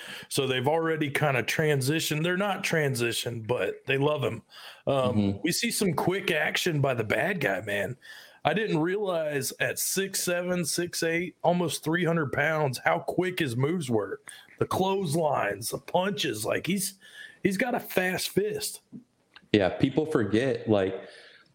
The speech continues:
Speaker 2: you see his style and you see him moving around, like, for example, like a Mister Perfect or like a Bret Hart, someone much smaller than him. We forget that Scott Hall is the same size as,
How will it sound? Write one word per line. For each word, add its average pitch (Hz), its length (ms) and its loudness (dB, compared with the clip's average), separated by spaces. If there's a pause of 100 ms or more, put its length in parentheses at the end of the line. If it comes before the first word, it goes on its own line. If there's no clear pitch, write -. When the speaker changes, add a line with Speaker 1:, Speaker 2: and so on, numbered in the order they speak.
(160)
Speaker 2:
you 127 140 4
see 151 240 0
his 147 280 0
style 123 460 4
and 107 220 4
you 120 80 2
see 139 300 0
him 127 300 2
moving 120 340 2
around, 98 520 2
like, 101 440 2 (100)
for 107 100 8
example, 101 360 4
like 107 200 4
a 110 60 6
Mister 101 340 2
Perfect 92 480 2
or 101 80 4
like 95 160 2
a 101 80 2
Bret 101 280 0 (100)
Hart, 98 260 2
someone 101 340 2
much 101 180 0
smaller 110 380 2
than 92 200 0
him. 92 160 -4 (500)
We 120 160 2
forget 127 840 0 (140)
that 101 400 4 (500)
Scott - 360 0
Hall 131 380 4
is - 40 -6
the 107 100 0
same 120 300 0
size 120 320 0
as, 101 200 -2